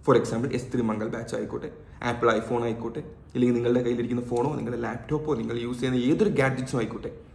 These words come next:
എന്തിനു വേണ്ടിയിട്ടാണ്, ആ, മാനുഫാക്ചർ ചെയ്യപ്പെട്ടിരിക്കുന്നത്? For example, വാഷിംഗ് മെഷീൻ. Simply, വാഷിംഗ് മെഷീൻ എന്തിനാണ് മാനുഫാക്ചർ ചെയ്യപ്പെട്ടിരിക്കുന്നത്? ഈ വാഷ് ചെയ്യുന്നതിൻ്റെ കഷ്ടപ്പാട്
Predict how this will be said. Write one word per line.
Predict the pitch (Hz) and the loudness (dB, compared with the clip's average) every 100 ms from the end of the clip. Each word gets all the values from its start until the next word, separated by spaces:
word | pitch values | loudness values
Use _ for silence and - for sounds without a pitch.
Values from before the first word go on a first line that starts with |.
| - - 190 | -20 -6 4
എന്തിനു | 214 254 240 | 6 8 6
വേണ്ടിയിട്ടാണ്, | 160 131 127 123 123 123 127 - - - - - | 6 6 6 4 2 2 0 -4 -16 -20 -16 -2
ആ, | 117 117 117 113 117 - - - - - | 2 4 4 2 -6 -14 -20 -20 -10 2
മാനുഫാക്ചർ | 139 139 139 - | 4 4 0 0
ചെയ്യപ്പെട്ടിരിക്കുന്നത്? | 127 113 107 104 98 98 - - - - - | 0 2 0 -4 -8 -10 -12 -18 -20 -8 4
For | 262 175 | 4 4
example, | 185 165 151 | 2 4 6
വാഷിംഗ് | 151 - 165 | 6 6 0
മെഷീൻ. | 120 107 - - - - - - - - - - | 0 -4 -10 -14 -20 -20 -20 -20 -18 -18 -8 0
Simply, | 139 135 123 - - - | 0 0 -6 -6 -16 -4
വാഷിംഗ് | - - 233 | -4 0 0
മെഷീൻ | 214 190 | 2 2
എന്തിനാണ് | 147 151 156 156 | 2 4 6 6
മാനുഫാക്ചർ | 123 120 120 120 | 4 2 2 2
ചെയ്യപ്പെട്ടിരിക്കുന്നത്? | 127 120 120 107 107 104 - - - - - - - | 2 0 -2 -6 -6 -8 -10 -16 -20 -20 -20 -10 4
ഈ | 135 | 6
വാഷ് | 117 120 147 - | 6 4 2 4
ചെയ്യുന്നതിൻ്റെ | 202 202 196 185 180 | 6 8 6 6 4
കഷ്ടപ്പാട് | 175 - 160 156 143 139 - - | 0 -2 -2 4 6 4 0 -10